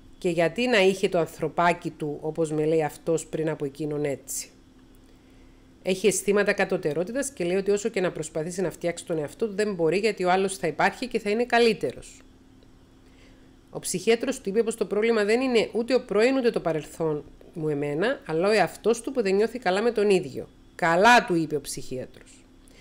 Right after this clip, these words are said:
Να συμπληρώσω πως παίρνει αναβολικά. Τα αναβολικά δεν κάνουν καθόλου καλό στη ψυχική υγεία. Δεν τα πάει καλά με τους δικούς του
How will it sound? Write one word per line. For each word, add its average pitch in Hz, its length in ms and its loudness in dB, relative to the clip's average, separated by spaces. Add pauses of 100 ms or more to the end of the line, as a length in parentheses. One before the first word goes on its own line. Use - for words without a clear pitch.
(320)
Να 165 120 -2
συμπληρώσω 170 580 0
πως 214 160 -4
παίρνει 233 240 -2
αναβολικά. 226 640 2
Τα 170 100 -2
αναβολικά 165 440 0
δεν 240 140 0
κάνουν 247 180 0
καθόλου 214 440 0
καλό 147 220 -2
στη - 160 -14
ψυχική - 640 -16
υγεία. - 180 -20 (1400)
Δεν 226 160 4
τα 262 120 6
πάει 214 160 6
καλά 170 260 4
με 170 100 2
τους 147 160 -4
δικούς 143 400 -10
του 311 300 -4